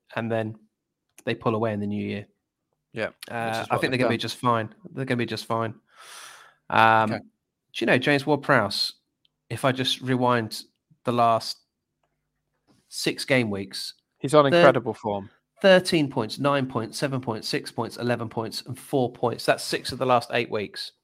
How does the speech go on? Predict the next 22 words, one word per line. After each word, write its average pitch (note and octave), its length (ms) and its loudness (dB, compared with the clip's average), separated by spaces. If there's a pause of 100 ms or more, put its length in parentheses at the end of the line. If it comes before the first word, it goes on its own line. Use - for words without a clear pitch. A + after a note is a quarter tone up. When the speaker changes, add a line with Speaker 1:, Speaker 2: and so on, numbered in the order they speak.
(720)
Speaker 2:
Yeah. G#2+ 180 -10 (680)
Speaker 1:
He's - 80 -20
gonna G#2+ 100 -6
Speaker 2:
Yeah, - 20 -6
it's G2+ 60 -8
Speaker 1:
hold A2+ 120 -4
Speaker 2:
pretty D#3 120 2
Speaker 1:
tomorrow G#2+ 220 -2
night. - 220 -8
He's - 100 -20
gonna F#3 140 0
be C3 60 2
my A2+ 60 0
captain. A2+ 460 -4 (1300)
Speaker 2:
Is E3 160 4
he? C#3+ 100 6
Even F3 360 4
though F3 120 8
Burnley E3+ 340 4
got D#3+ 160 0
two E3+ 160 2
fixtures C#3 520 -2